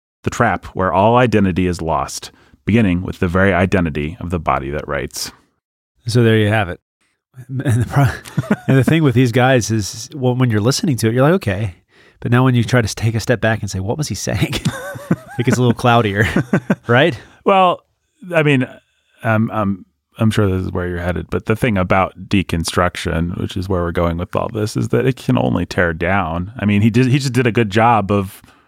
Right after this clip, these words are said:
Speaker 1: rendering this passage from Balzac essentially meaningless. <laughs>
Speaker 2: Yeah.
Speaker 1: He, he told us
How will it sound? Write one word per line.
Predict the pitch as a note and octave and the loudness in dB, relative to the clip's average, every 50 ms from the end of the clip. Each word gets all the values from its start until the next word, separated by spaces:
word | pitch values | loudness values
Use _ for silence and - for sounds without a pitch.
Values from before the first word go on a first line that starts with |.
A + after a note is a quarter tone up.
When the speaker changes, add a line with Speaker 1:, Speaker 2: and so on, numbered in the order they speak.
| _ _ | _ _
Speaker 1:
rendering | - A2+ A#2 A2+ G#2 G#2 G2+ G2+ G2+ | 0 0 2 2 2 2 2 2 2
this | F#2+ G2+ - | 2 0 0
passage | - A#2+ G#2 G#2 - - G2+ - | 0 0 0 0 -2 -4 -6 -4
from | - - G2 F#2+ F2 | -4 -4 -2 -2 0
Balzac | F#2+ F#2+ G2 G#2+ F#2+ G2+ F#2+ F#2 F2+ F#2 _ - - _ _ - | 0 2 2 2 0 2 0 0 0 -2 _ -8 -20 _ _ -12
essentially | - - A#2 A2 G#2+ - G#2 G2 F#2 | -6 -2 -2 0 0 0 0 0 0
meaningless. | F2 F2+ F#2+ G2 G#2 G#2+ F#2+ E2+ E2 F2 F2+ G2+ - - - - - - | 0 0 2 2 2 2 0 0 -4 -4 -4 -4 -4 -6 -8 -10 -8 -10
<laughs> | D3+ - | -10 -4
Speaker 2:
Yeah. | - A#2 G#2 F#2 - - | -2 -2 -2 -2 -4 -4
Speaker 1:
He, | - E3+ - D3 C#3 - D3 - - - - - _ _ _ _ _ _ _ | -6 -6 -4 -4 -6 -6 -6 -6 -8 -18 -20 -20 _ _ _ _ _ _ _
he | - C3 | -2 0
told | A#2+ - C3+ C#3 A#2 | 2 2 2 2 2
us | G#2 A2 A2 - - - | 2 0 -2 -4 -10 -16